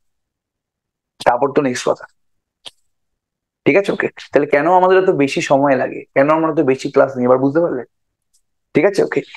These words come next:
এবং এটা খালি কথার কথা না, এগুলো হয়, তোমাকে আমি এক্ষুনি দেখাবো কি করে হয়, আমি আগের বছরের কোর্সটাই তোমায় দেখাবো যে কি করে হয় এটা, ঠিক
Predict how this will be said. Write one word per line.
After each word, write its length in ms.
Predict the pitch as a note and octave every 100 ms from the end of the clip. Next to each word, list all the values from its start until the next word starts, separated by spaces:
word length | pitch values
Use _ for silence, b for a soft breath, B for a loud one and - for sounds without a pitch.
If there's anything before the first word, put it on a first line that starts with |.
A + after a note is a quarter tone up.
| - D3+
এবং 120 | F#3+ F#3+
এটা 100 | G3
খালি 120 | G3+ G3
কথার 180 | F#3 G3+
কথা 120 | F#3+
না, 60 | D#3
এগুলো 140 | C3+ C3+
হয়, 140 | D3+ - -
তোমাকে 160 | D#3 G3
আমি 60 | G#3
এক্ষুনি 180 | G#3+ G3
দেখাবো 200 | G3 F3 C3+
কি 60 | - C3+
করে 100 | B2
হয়, 100 | - - _ B
আমি 100 | - F#3
আগের 160 | E3+ G3+
বছরের 220 | G3+ G#3 G3+
কোর্সটাই 280 | G3 A3+ G#3
তোমায় 160 | F#3 C#3+
দেখাবো 200 | - C#3 _ _ _ _ _ _
যে 60 | B2+
কি 80 | D3 C#3+
করে 100 | C3+
হয় 120 | A#2+ A#2+
এটা, 120 | - - _ _ _ _ _
ঠিক 100 | -